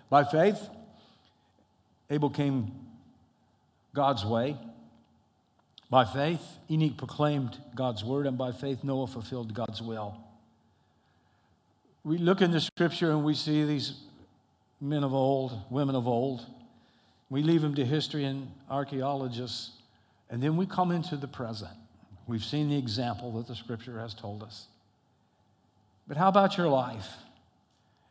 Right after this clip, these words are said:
If faith was the topic of conversation in your neighborhood, would your name come up?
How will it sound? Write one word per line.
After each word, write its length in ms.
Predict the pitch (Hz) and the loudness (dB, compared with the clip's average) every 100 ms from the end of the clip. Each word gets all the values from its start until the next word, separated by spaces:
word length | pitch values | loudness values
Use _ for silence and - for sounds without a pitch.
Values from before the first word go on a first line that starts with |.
| _ | _
If 100 | - | -8
faith 580 | - 170 233 226 - - - - | 2 4 4 2 -6 -12 -12 -4
was 180 | 160 160 | -4 -2
the 80 | |
topic 460 | 160 156 147 147 160 - - - _ _ _ _ | -4 0 0 0 -6 -10 -20 -20 _ _ _ _
of 120 | 151 | -8
conversation 760 | - 160 170 160 165 156 156 147 | 4 4 6 2 2 2 0 -2
in 120 | 139 | 0
your 140 | 135 139 | 0 0
neighborhood, 640 | 135 139 127 110 117 120 113 - - _ _ _ _ _ _ _ _ _ - | 0 0 0 0 -2 -6 -10 -16 -20 _ _ _ _ _ _ _ _ _ -6
would 120 | 131 | 0
your 120 | 151 | 2
name 180 | 160 147 | 2 2
come 200 | 147 123 | 0 0
up? 280 | 110 - | -2 -4